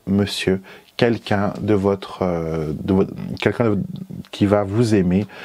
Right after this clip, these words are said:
Euh, je ne dis pas âme sœur, mais quelqu'un qui, voilà, euh, saura être un partenaire. Vous allez briller aux yeux de cette personne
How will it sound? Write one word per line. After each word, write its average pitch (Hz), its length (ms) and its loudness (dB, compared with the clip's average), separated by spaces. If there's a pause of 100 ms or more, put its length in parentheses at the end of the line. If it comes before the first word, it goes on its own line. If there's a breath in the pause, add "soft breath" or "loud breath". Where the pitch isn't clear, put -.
(360 loud breath)
Euh, 90 460 2
je 117 180 -2
ne 120 160 4
dis 117 140 0
pas 151 140 2
âme 117 280 0
sœur, 139 320 0
mais 113 140 2
quelqu'un 127 580 0
qui, 117 400 0
voilà, 101 440 2 (1160 loud breath)
euh, 110 80 4
saura 120 460 2
être - 440 -2
un 107 120 2
partenaire. 92 500 0
Vous 107 160 2
allez 117 160 2
briller 127 560 2
aux 107 140 0
yeux 107 200 2
de 98 100 0
cette - 300 -2
personne 113 640 -2